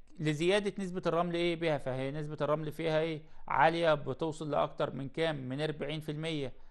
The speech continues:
لأن إحنا عندنا نسبة السلت والطين فيها من عشرين إلى خمسين في المية.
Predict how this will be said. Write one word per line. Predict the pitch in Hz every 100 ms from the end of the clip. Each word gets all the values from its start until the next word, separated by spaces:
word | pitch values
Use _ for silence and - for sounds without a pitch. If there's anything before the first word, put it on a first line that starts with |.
| -
لأن | - 131
إحنا | 143 147
عندنا | 135 139 151 143 - - -
نسبة | 147 139 139 120
السلت | 160 147
والطين | 147 147 147
فيها | 160 160 147
من | 143 123 117
عشرين | 120 - 143 160 175 170
إلى | 156 151 151 - -
خمسين | - 131 117 147 151 151 147 - -
في | - 147
المية. | 139 131 117 101 -